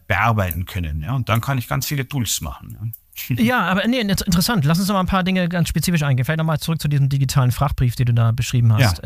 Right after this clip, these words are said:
Speaker 2: Äh, war das auch eine Situation, wo ihr gesagt habt, wir schauen mal, was im Markt eigentlich verfügbar ist? Wir haben's da nicht gefunden und haben gesagt, okay, dann nehmen wir selber an die Hand. Wir machen selber mit Partnern was gemeinsam. Beschreib mal, wie da so die Genese dieses Projekts da aussah.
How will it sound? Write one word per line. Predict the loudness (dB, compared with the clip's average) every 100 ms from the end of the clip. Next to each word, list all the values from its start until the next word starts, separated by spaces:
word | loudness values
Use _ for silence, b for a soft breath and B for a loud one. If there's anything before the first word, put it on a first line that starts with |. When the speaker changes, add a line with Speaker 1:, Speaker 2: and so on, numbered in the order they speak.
| 0
Speaker 2:
Äh, | 2
war | 2
das | 2
auch | 0
eine | 0
Situation, | 0 -2 -2 -2 0 0 0
wo | 0
ihr | 0
gesagt | 2 0 0
habt, | -2 0
wir | 0
schauen | 2 2 2
mal, | 2 4
was | 4
im | 4
Markt | 6 6 2 0 -2
eigentlich | 0 2 0
verfügbar | 0 0 0 0 0 0
ist? | -2 -2 2
Wir | 2
haben's | 4
da | 2
nicht | 0 0
gefunden | -2 -2 -2
und | 0
haben | 4
gesagt, | 4 2
okay, | 0 0
dann | 4 4
nehmen | 4
wir | 4
selber | 4 4
an | 4
die | 4
Hand. | 4 2 B B B
Wir | 2
machen | 4 4
selber | 2 2
mit | 2
Partnern | 2 2 2
was | 2 2
gemeinsam. | 2 2 2 0 0 0
Beschreib | 2 0
mal, | 2 2 2
wie |
da | 2 2
so | 2
die | 2 2
Genese | 4 4 2 2 2
dieses | 4 4 2
Projekts | 2 0 0 0
da | 0 0 -2
aussah. | -2 -2 0 -2